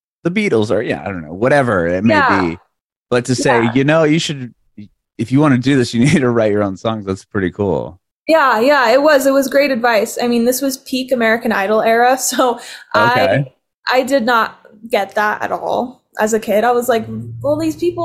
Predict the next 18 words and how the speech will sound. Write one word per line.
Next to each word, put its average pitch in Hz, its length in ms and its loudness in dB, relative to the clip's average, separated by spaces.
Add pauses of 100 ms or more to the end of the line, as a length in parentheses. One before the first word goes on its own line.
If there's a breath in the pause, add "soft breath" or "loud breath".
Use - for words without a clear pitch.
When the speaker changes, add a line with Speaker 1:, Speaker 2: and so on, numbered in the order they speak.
Speaker 2:
are 285 180 0
getting 269 320 0
famous 254 440 0
on 233 120 2
American 233 360 0
Idol 226 300 2
by 202 140 -2
just 220 300 -4
singing. 208 580 -4
You 226 120 0
know, 202 180 0
why 202 180 2
do 240 100 4
I 247 80 2
Speaker 1:
Mm-hmm. 135 60 -6
Speaker 2:
need - 60 -16
to - 240 -16
write 214 200 -2